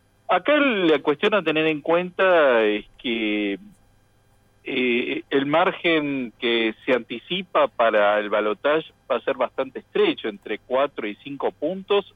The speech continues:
en este momento a favor de Macron, lo cual es bastante poco. Y acá, primero, tenemos que ver cómo fue la elección del dos mil diecisiete, en la cual Macron obtuvo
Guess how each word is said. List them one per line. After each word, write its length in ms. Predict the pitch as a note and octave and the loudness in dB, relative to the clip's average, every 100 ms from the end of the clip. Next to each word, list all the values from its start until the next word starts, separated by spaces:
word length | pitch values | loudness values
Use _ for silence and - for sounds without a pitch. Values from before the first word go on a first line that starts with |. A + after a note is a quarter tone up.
| - | -14
en 160 | A2+ | -12
este 220 | A#2 - | -10 -8
momento 680 | B2 G#2+ A#2 C3+ D3 E3 E3+ _ _ _ _ | -4 -4 -4 -8 -4 -2 -2 _ _ _ _
a 140 | - A2+ | -6 -4
favor 380 | A2 A2 B2 | 0 0 0
de 100 | A2+ | 0
Macron, 560 | G2 G2 - E3+ G3 A3+ _ - | -4 -4 -2 0 -2 -6 _ -8
lo 160 | G#2+ | -8
cual 240 | - C3+ B2 | -4 -4 -2
es 80 | |
bastante 480 | G#2 F#2+ C3 B2 A2+ | -6 -4 -4 -4 -4
poco. 500 | - F#3 D3 - G3+ - _ _ _ _ _ | -2 -2 0 -2 -2 -4 _ _ _ _ _
Y 140 | D3+ | -2
acá, 240 | C#3+ G3 G#3+ G3 | 0 2 2 0
primero, 460 | - D#3 C#3 G2+ G2 | -4 -6 -4 -2 -2
tenemos 400 | B2+ C#3+ E3+ D3+ | -2 -4 -4 -4
que 100 | D#3 | -2
ver 240 | D3+ E3 E3 | 2 0 -2
cómo 240 | - F3 E3+ | -4 -2 -2
fue 220 | - D#3+ | -2 0
la 60 | |
elección 340 | C3 - - C#3+ | -2 -6 -8 -6
del 160 | C3+ | -4
dos 180 | A2+ G#2+ | -2 -4
mil 160 | B2 A#2+ | -6 -10
diecisiete, 760 | A2+ C4+ - A3+ G3+ A3 B3 - | -12 -14 -6 -4 -2 -2 -2 -4
en 180 | A#2+ G#2+ | -8 -2
la 140 | A2 | -2
cual 460 | - C3 C3 C#3 - - | -2 0 0 0 -6 -6
Macron 640 | G#2+ - A#2+ B2+ C#3+ D#3 | -6 -4 0 2 2 0
obtuvo 680 | - - _ A#2+ B2+ C#3+ | -6 -8 _ -2 0 0